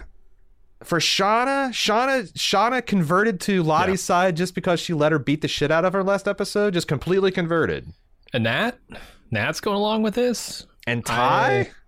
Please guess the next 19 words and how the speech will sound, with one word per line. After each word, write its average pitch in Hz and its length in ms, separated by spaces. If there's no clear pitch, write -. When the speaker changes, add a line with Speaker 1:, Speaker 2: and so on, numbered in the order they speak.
Speaker 1:
who, 143 680
I, 135 220
Ty, 240 600
I, - 20
yeah, 190 540
I, 202 60
I 233 40
just 240 160
feel 285 120
like 254 320
there's 196 560
at 170 140
least 208 280
three 196 200
people 185 280
in 156 60
this 143 160
cabin 117 560
that 101 440